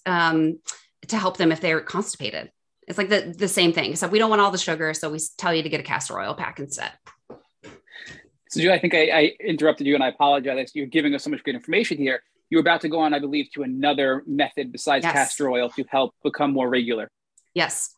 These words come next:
Speaker 1: Um, dry brushing. So a dry brush is basically, you can get one on Amazon for, I don't know, eight to ten dollars. Um, it is a,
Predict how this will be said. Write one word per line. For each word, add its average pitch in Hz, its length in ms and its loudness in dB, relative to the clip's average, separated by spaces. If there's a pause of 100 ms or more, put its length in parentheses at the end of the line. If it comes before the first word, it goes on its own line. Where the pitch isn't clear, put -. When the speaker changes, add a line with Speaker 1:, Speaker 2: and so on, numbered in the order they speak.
Speaker 1:
Um, 160 300 4
dry 165 480 0
brushing. 147 680 -4 (800)
So 202 220 2
a 196 60 2
dry 202 440 2
brush 202 360 0
is 180 140 -4
basically, 180 640 -2
you 175 120 -2
can 175 80 2
get 175 140 0
one 180 140 2
on 170 160 2
Amazon 170 500 -2
for, 151 220 -6
I 160 80 -2
don't 170 140 -2
know, 147 160 -4
eight 170 180 -4
to 160 100 -14
ten 175 220 -2
dollars. 156 600 -4 (720)
Um, 160 340 2
it 170 140 2
is 175 280 2
a, 160 480 0